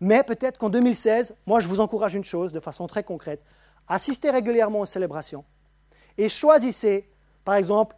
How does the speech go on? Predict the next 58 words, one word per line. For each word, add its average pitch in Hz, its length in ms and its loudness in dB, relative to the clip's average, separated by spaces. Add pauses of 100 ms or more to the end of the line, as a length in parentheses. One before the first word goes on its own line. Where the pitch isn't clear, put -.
je 185 140 2
vais 220 140 2
suivre 233 360 -6 (140)
Compassion 226 400 0
en 202 40 -4
Action 196 280 -8
pendant 180 200 -8
une 180 120 -4
année 180 280 -8 (120)
et 165 80 -10
je 131 60 -12
vais 160 80 -8
progresser 175 520 -6
dans 160 100 -8
l'annonce 151 260 -10
de 151 60 -10
la 147 100 -8
bonne 143 140 -10
nouvelle. 139 240 -14 (300)
Je 156 140 -10
vais 220 100 0
suivre 277 220 -2
l'école 226 240 0
de 208 80 4
guérison 214 360 0
toute 277 280 -4
l'année 208 300 -2 (200)
et 190 80 -8
je 160 60 -8
vais 185 80 0
progresser 202 560 -4
et 180 100 -10
comprendre 208 360 -6
la 185 80 -4
guérison 180 300 -6
divine 180 340 -10 (300)
et 170 320 -2
vraiment 180 300 -4
mieux 208 140 -2
la 202 100 -2
comprendre. 156 420 -14 (140)
Ou 226 140 4
alors, 233 220 6
je 165 100 -4
vais 214 60 6
assister 277 420 4
à 254 60 0
un 247 140 2
live 233 80 0
group 220 220 -6
en 208 80 -4
plus 240 160 -6
des 220 100 -6
célébrations. 214 600 -4 (200)
D'abord, 233 300 8
je 190 80 -6
vais 226 80 4
assister, 240 500 2